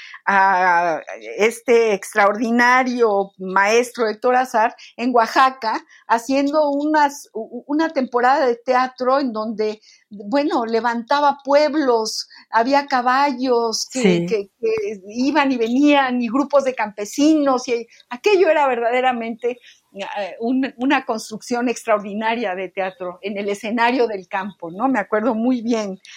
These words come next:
Speaker 2: Así es.
Speaker 1: Héctor Azar y sus expe-, y sus experimentos
Speaker 2: De teatro.
Speaker 1: teatrales
Speaker 2: <laughs>
Speaker 1: más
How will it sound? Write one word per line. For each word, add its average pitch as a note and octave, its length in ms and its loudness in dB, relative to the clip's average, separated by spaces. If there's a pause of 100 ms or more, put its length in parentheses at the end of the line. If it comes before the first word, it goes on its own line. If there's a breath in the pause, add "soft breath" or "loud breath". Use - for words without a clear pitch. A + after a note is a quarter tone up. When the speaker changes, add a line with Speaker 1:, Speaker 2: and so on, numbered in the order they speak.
(120 loud breath)
Speaker 2:
Así G3+ 140 2
es. A3 80 6 (100)
Speaker 1:
Héctor A3 140 2 (100)
Azar G3 440 -4
y F#3+ 100 -14
sus G3+ 260 -12
expe-, F#3+ 360 -6
y F#3+ 120 -10
sus - 220 -10
experimentos G#3+ 1160 0 (120 loud breath)
Speaker 2:
De G3+ 180 2
teatro. G#3 100 4 (220)
Speaker 1:
teatrales G#3+ 320 2
Speaker 2:
<laughs> A3 60 -4
Speaker 1:
más F3 160 -8